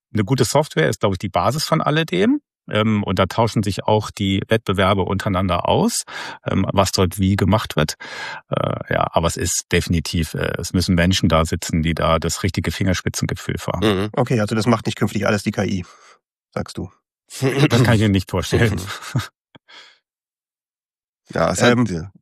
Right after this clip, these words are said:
Speaker 3: wollen wir
Speaker 2: Ja.
Speaker 3: mal zum Thema Rechtedurchsetzung gleich springen? So aus
Speaker 2: Müssen,
Speaker 3: Zeitgründen,
Speaker 2: müssen wir
Speaker 3: Robert?
Speaker 2: angesichts die Zeit, die Zeit rennt, wir müssen, äh, so schön ist, so spannend und,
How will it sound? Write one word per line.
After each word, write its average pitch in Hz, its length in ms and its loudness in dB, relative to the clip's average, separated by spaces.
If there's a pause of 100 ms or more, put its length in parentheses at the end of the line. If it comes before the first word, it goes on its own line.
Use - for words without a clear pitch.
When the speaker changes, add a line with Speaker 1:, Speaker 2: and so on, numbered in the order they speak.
Speaker 3:
wollen 120 140 2
wir 151 60 6
Speaker 2:
Ja. 151 60 6
Speaker 3:
mal 143 60 4
zum 156 140 -4
Thema 151 200 4
Rechtedurchsetzung 180 640 0
gleich 180 200 0
springen? 196 500 0
So - 120 -10
aus 139 140 -4
Speaker 2:
Müssen, 147 120 8
Speaker 3:
Zeitgründen, 151 260 2
Speaker 2:
müssen 165 200 4
wir 135 60 4
Speaker 3:
Robert? 104 140 4
Speaker 2:
angesichts - 680 0
die 127 120 -4
Zeit, 135 380 0
die 127 100 -2
Zeit 120 280 2
rennt, 117 240 2
wir 110 80 0
müssen, 107 560 -2
äh, 98 220 -4
so 101 100 -10
schön 110 240 -4
ist, 104 160 -4
so 98 200 -12
spannend 107 440 -4
und, - 280 -8